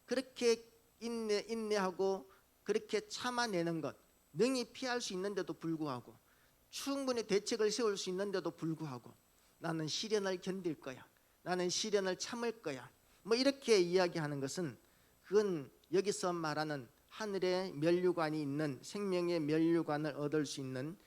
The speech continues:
그런 시련을 견뎌내는 자가 아니라는 것이죠. 우리가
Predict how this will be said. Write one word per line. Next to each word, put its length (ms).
그런 360
시련을 720
견뎌내는 760
자가 440
아니라는 520
것이죠. 340
우리가 540